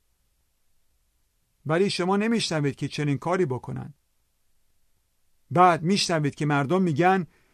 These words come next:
«این مکارتور دست بردار نیست، او فقط همین کار رو بلده، فقط همین یک هنر رو داره که همیشه درباره کاریزماتیکا نطق بکنه و سر همه رو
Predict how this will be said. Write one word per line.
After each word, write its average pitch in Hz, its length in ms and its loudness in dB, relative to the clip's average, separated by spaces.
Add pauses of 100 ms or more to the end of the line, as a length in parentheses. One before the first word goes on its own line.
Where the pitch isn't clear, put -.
«این 226 300 0
مکارتور 180 640 2
دست 175 320 4
بردار 175 420 4
نیست، 196 440 -4 (320)
او 233 160 -2
فقط 196 560 0
همین 254 260 0
کار 165 200 2
رو 156 120 2
بلده، 135 500 0 (580)
فقط 185 420 0 (100)
همین 254 300 -2
یک 226 340 -4
هنر 185 360 2
رو 220 140 6
داره 185 300 4
که 190 160 -6
همیشه 165 360 -2
درباره 156 680 2 (220)
کاریزماتیکا 151 880 0 (180)
نطق 196 400 2
بکنه 143 540 0 (420)
و 165 160 4
سر 233 260 4
همه 185 380 4
رو 226 380 2